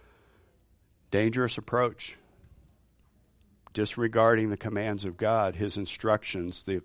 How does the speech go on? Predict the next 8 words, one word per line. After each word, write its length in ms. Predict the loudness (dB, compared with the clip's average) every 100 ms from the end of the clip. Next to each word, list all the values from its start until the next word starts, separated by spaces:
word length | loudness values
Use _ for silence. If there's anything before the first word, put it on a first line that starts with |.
| -4
the 220 | -4 -4 -6 -14 -20 -20 -20 -14
direct 600 | -4 0 6 6 6 -6 -20 _ -8
instruction 880 | -6 -4 0 0 0 0 0 0 -6
and 160 | -4 -2
example 600 | -2 -2 2 2 2 -2
they'd 240 | 0 0
received 600 | -2 -6 -6 -4 -2 -4 -4
from 460 | -2 0 0 -2